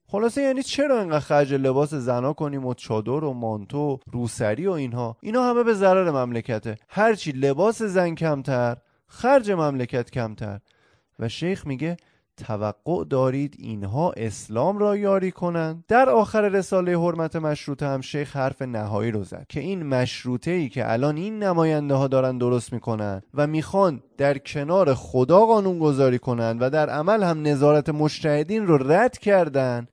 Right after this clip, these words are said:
ضد حجابن، روزنامه هاشون پر از اهانت به دینه، بین کافر حربی و مسلمون تفاوت نمیگذارن،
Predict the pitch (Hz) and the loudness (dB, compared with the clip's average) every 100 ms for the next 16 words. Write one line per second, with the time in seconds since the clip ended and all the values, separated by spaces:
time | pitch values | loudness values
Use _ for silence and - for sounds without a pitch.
0 | 165 170 262 185 185 175 170 143 190 180 | -10 2 2 4 2 2 0 4 6 8
1 | 170 165 160 147 147 151 156 180 175 170 | 6 2 2 0 0 0 0 -2 -4 -8
2 | 147 196 196 151 147 147 151 160 151 139 | -4 0 2 0 -2 -2 -2 -4 -4 -4
3 | 127 170 175 160 143 180 202 185 - 160 | -4 -6 -2 -2 -2 -2 0 -2 -2 2
4 | 151 196 196 180 160 147 156 143 139 143 | 2 2 2 4 2 0 0 -2 -2 -4
5 | 143 170 139 135 139 131 135 131 127 131 | -2 -6 -6 -8 -4 -2 -2 -2 -4 -4
6 | 120 127 139 190 208 | -4 -2 0 -2 -4